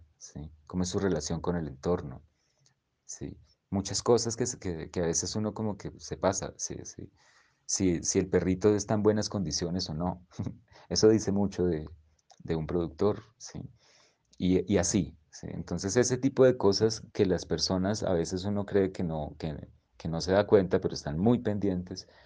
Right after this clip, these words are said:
son las que cada vez nos han, nos van haciendo como más, como, como, como tener un concepto más integral de, de las cosas, ¿sí? O sea, tú no puedes ser un,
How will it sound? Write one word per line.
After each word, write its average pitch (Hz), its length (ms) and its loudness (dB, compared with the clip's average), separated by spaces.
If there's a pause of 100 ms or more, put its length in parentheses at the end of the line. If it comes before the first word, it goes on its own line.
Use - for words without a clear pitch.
(200)
son 104 220 2
las 104 160 4
que - 160 -16
cada 90 280 6
vez 95 180 4
nos 95 180 -2
han, 95 280 -4
nos 85 220 -2
van 80 180 -2
haciendo 90 380 -2
como 85 240 -6
más, 76 460 -8 (560)
como, 85 400 -2
como, 80 360 -6
como 95 220 0
tener 107 240 4
un 110 60 0
concepto 123 400 2
más 123 180 -2
integral 85 680 2 (100)
de, 80 200 -6
de 76 180 -8
las 76 200 -6
cosas, 69 500 -6
¿sí? - 280 -12 (520)
O - 20 -20
sea, - 120 -6
tú 98 100 -2
no 98 140 2
puedes 107 260 10
ser 110 180 4
un, 107 400 -2